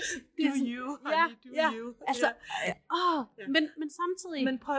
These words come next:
Speaker 2: prøv, vi sidder og snakker om det højt her, og så sidder vi alligevel sådan, jeg visker lidt, fordi, hvad hedder det, vi sidder i et åbent rum, øh, midt i Aarhus.
Speaker 1: Ja.
Speaker 2: Under Aarhus Stiftstidende.
Speaker 1: Ja, og det, <laughs> det, det er lidt sjovt, faktisk.
Speaker 2: Men,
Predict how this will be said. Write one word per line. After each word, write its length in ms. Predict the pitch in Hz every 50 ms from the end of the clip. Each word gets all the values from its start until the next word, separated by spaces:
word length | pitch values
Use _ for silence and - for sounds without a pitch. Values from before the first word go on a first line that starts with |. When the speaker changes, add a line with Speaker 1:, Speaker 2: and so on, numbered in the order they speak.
| 269 -
Speaker 2:
prøv, 180 | 277 277 262
vi 80 | 262 262
sidder 200 | - - 285 254
og 60 | 233
snakker 420 | - - 269 269 277 - - 220
om 400 | 208 214 - - 247 247 233 220
det 260 | 180 202 190 185 196 - - - - - - - -
højt 380 | - - 262 269 247 233 -
her, 180 | 190 233 214 190
og 200 | 190 - - 214
så 100 | 208 247
sidder 340 | 226 - - 285 254 208 190
vi 80 | 190 202
alligevel 360 | 196 220 240 254 240 220 208
sådan, 200 | 208 392 - -
jeg 140 | - - -
visker 320 | - - - - - - -
lidt, 200 | - - - - -
fordi, 340 | - 196 208 214 208 - - - - - - - - - -
hvad 100 | - 214
hedder 140 | 214 220 208
det, 80 | 196 196
vi 60 | 220
sidder 220 | 208 - 240 214
i 120 | 190 202 214
et 80 | 214
åbent 280 | 208 202 220 - 226 208 190
rum, 160 | 202 208 214 - - _ _ - 226
øh, 360 | 214 208 202 202 202 202 208 208 208 214
midt 200 | 214 220 208 208
i 40 |
Aarhus. 280 | 202 196 208 208 214 - - - - - - - - - - _ _
Speaker 1:
Ja. 200 | 240 233 247 277 - -
Speaker 2:
Under 280 | 240 220 214 202 196 190 208 - -
Aarhus 180 | 214 214 214 208
Stiftstidende. 440 | - 208 202 - - 220 196 208 - - _ _
Speaker 1:
Ja, 140 | 294 285 302
og 280 | 294 - - 247 247 -
det, 80 | 233 233 262 - - - - 254
<laughs> 260 | - - 294 - -
det, 220 | 202 202 196 185
det 60 | 202 196
er 40 |
lidt 160 | 185 214 240 -
sjovt, 180 | - 185 170 -
faktisk. 200 | - - - -
Speaker 2:
Men, 200 | 254 254 240 233